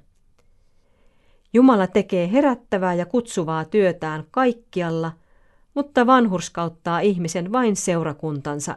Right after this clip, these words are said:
yhteydessä. Mitä vanhurskaus merkitsee? Vanhurskaus on Raamatun keskeisimpiä, mutta myös vaikeimpia käsitteitä.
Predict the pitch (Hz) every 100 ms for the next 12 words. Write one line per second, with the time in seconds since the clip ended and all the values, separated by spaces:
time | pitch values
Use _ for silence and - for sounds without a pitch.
0 | - 170 - - 139 151 165 - 185 -
1 | _ _ _ _ _ _ _ _ _ _
2 | _ _ _ _ _ _ _ _ _ -
3 | _ _ _ _ _ 247 294 294 269 294
4 | 208 170 - - 165 - 190 196 175 -
5 | - - - - 147 - _ _ _ _
6 | _ _ _ _ _ _ _ _ _ _
7 | _ _ _ _ _ _ - - 175 226
8 | 269 220 214 - 196 190 - 190 233 240
9 | 214 185 165 160 240 247 - 175 170 180
10 | 165 160 165 156 - _ _ _ _ 269
11 | 277 247 240 247 - 285 247 - 156 143
12 | 156 143 180 151 143 - 135 120